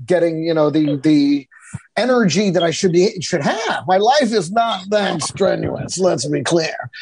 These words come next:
So, um, so I just knew, I was like, "Okay, so I'm clearly, I'm really, uh, out of it here. I need to get better." And so that's why I was, I was just trying harder, you know?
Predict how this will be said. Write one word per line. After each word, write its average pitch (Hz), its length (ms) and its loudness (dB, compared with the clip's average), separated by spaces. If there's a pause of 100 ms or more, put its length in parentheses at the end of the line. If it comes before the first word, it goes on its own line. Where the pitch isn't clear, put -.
(200)
So, 202 640 2 (240)
um, 190 400 2 (880)
so 233 220 0
I 214 140 2
just 226 220 0
knew, 247 200 0
I 214 100 4
was 208 140 0
like, 180 160 0
"Okay, 156 260 -2
so - 180 -8 (260)
I'm 214 180 0
clearly, 175 580 2
I'm 160 180 2
really, 156 380 2 (100)
uh, 160 80 -4 (140)
out 160 180 -2
of 147 80 0
it 143 120 2
here. 147 160 2
I 147 80 2
need 156 160 2
to 147 80 4
get 143 260 0
better." 175 380 2
And 147 140 -6
so 147 140 -2
that's 151 240 -2
why 143 220 0
I 139 60 2
was, 143 200 -4 (280)
I - 40 0
was 151 120 2
just 175 140 -2
trying 165 280 0
harder, 147 400 -2 (100)
you 135 120 -6
know? 117 260 -12